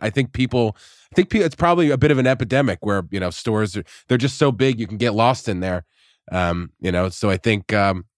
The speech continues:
I think it probably happens a lot, probably grocery stores too. But, um, I think people just, like, you know, "It's hard to keep eyes on me the whole time. I'll just run and go to the bathroom." Um, so I, I, I didn't think there would be a policing of it, but I think, I do think it happens a lot.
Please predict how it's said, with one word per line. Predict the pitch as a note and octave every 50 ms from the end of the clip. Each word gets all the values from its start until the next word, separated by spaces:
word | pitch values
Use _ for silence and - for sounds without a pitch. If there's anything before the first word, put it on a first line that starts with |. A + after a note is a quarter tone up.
| - - -
I | C3
think | D3 D#3+ D#3+
it | D3+
probably | C3+ D#3 D3 C#3+ C#3+ C3+
happens | C3+ C#3+ C#3 C#3 B2+ G#2+
a | A2+
lot, | A#2 C3+ C3 G#2 -
probably | - G#2+ G2 G2+ F#2
grocery | F#2 G2 G2+ F#2 - G#2+ G2
stores | - G#2+ G#2 G2 F#2 -
too. | - G2 F#2 F#2 F2+ - _ _ _ _ _ _ _ _ _ _ _ -
But, | G2 F#2 E2+ - - F#2+
um, | F#2 F2+ F2 E2 E2 E2 - _ _ -
I | A2
think | - C3+ G#2+
people | - C#3 C3 A2 A#2+ A2
just, | F#2+ A#2 - -
like, | A2+ G#2+ G2 - -
you | A2
know, | F#2+ F2+ D#2+ D#2 - _ _ _ -
"It's | A#2 A2 -
hard | C3 B2+ A#2+
to | B2
keep | - C#3+ C3 -
eyes | A#2+ A#2 B2 B2+ A2 B2
on | G#2 G2
me | G2+ G2+
the | G#2 G2
whole | G2+ G2+
time. | - A2+ G#2+ G2 F#2
I'll | F#2+ F#2+
just | G2+ F#2+ -
run | F#2+ G2+ G2 F#2+
and | F#2 F2
go | F#2 F#2+ F2+
to | E2+
the | D#2+
bathroom." | C#2+ G2+ G2+ F#2 - D#2+ A#1+ - F2 - - - - _ _ _ _ _ C#2+
Um, | E2 D#2+ D#2 D2+ D2 E2+ -
so | - - A2+ G2+
I, | G2 G2 - - -
I, | - - _ _ _ _ _ _ _ -
I | A#2+
didn't | C3 C3+ A2
think | B2+ B2+ G2+
there | G#2 A2+
would | G#2+ F#2
be | G2+ G#2+ G2
a | F#2
policing | - - G2 F#2+ F#2+ G#2+ B2+ C3 - G2+ F2+ F2
of | E2+ E2+ D#2+
it, | F2+ F#2+ - -
but | - F#2 E2+ - -
I | G2 G2
think, | - B2 A#2 -
I | G#2
do | G#2 A2+ C3 C3
think | C#3 B2 G#2
it | G2+
happens | F#2+ G2+ G#2 - G2 E2+
a | C2+ C#2
lot. | E2+ F#2 E2+ - -